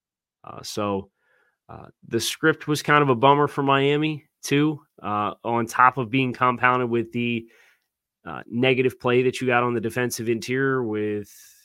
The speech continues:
these guys that, that probably aren't gonna be playing on Sundays or suiting up on Sundays, running out there with the starters. And I thought you were vanilla on defense. And then,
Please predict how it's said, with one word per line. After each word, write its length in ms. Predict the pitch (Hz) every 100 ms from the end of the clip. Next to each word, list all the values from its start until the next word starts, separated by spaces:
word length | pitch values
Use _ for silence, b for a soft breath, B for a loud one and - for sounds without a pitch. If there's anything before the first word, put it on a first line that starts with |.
| _ 95
these 240 | 110 110
guys 320 | - 107 107
that, 220 | 95 104 90
that 180 | 107
probably 420 | - 110 110 104 107
aren't 140 | 104
gonna 140 | 104
be 40 | 110
playing 220 | 113 110
on 120 | 110
Sundays 400 | 110 117 120 113
or 60 | 101
suiting 340 | - 113 113
up 120 | 110
on 140 | 120 113
Sundays, 640 | 120 120 120 113 - - _
running 280 | - 98 117
out 160 | 113 -
there 120 | 123
with 120 | 120
the 40 |
starters. 560 | 117 - 120 131 131 110
And 140 | 90 87 _ _ _ _ _ _ _
I 80 | -
thought 220 | 98 104
you 80 | 110
were 40 | 110
vanilla 340 | 113 120 123
on 120 | 123
defense. 520 | 117 127 131 131 123
And 120 | 110 107
then, 220 | 104